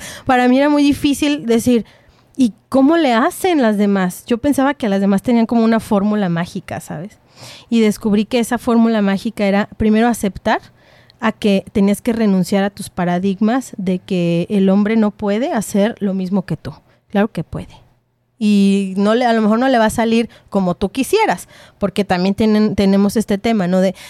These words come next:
le dejo al niño, volteo cinco minutos después, el niño está pintado, está manchado, ya tiró tres cosas,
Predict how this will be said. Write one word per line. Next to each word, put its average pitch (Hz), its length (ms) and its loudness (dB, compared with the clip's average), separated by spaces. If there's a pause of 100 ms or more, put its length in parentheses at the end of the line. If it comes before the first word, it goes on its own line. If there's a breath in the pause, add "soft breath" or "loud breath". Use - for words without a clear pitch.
le 220 100 2
dejo 233 280 2
al 269 120 0
niño, 269 400 4
volteo 208 540 0
cinco 220 300 -2
minutos 214 400 0
después, 208 360 0
el 202 120 2
niño 185 160 4
está 180 180 0
pintado, 202 1000 2
está 190 240 -2
manchado, 190 680 2
ya 190 160 -2
tiró 180 300 -2
tres 175 280 -8
cosas, 202 640 0